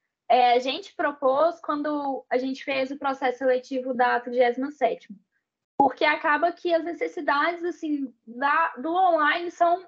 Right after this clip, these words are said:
diferentes das necessidades do presencial, né? Então, mudou um pouquinho a estrutura, mas, basicamente, a gente, é, não é uma divisão hierárquica, né? A gente tem,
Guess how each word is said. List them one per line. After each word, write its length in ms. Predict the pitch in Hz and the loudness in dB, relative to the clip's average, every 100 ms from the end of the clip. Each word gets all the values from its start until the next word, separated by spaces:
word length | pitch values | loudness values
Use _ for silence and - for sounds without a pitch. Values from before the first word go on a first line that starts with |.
| _ | _
diferentes 540 | 302 330 440 415 370 - | -8 0 2 0 -2 -4
das 160 | 359 | -4
necessidades 640 | 359 359 359 - 320 311 320 | -4 -6 -8 0 0 0 -4
do 100 | 320 | -6
presencial, 680 | 339 302 302 339 311 220 | -6 -6 -4 2 2 2
né? 200 | 214 233 | -2 -6
Então, 180 | 254 254 | -6 -8
mudou 280 | 247 277 277 | -6 -2 -2
um 80 | 277 | -2
pouquinho 340 | 302 277 262 | -6 -6 -6
a 60 | 254 | -6
estrutura, 580 | - 320 - 311 370 415 _ _ _ _ - | -6 -10 -6 -4 -4 -6 _ _ _ _ -2
mas, 180 | 294 311 | 0 2
basicamente, 840 | 269 302 349 427 392 320 294 415 | 2 0 0 0 0 -2 -4 -6
a 180 | 403 359 | -6 -6
gente, 400 | 302 277 285 294 | -6 -6 -4 -4
é, 760 | - 269 262 262 262 254 240 247 _ _ _ _ _ _ 269 | 0 2 2 2 2 0 0 -4 _ _ _ _ _ _ 4
não 180 | 302 | 6
é 200 | 440 320 | 6 4
uma 180 | 285 277 | 2 -2
divisão 380 | 247 262 285 269 | -4 -4 -4 -4
hierárquica, 960 | 254 254 247 214 233 - - 480 311 247 | -4 -2 2 2 0 -4 -8 -4 -2 0
né? 240 | 240 320 | 0 0
A 40 | |
gente 300 | 269 247 226 | -2 -8 -6
tem, 420 | - 247 247 226 | -2 0 -2 -8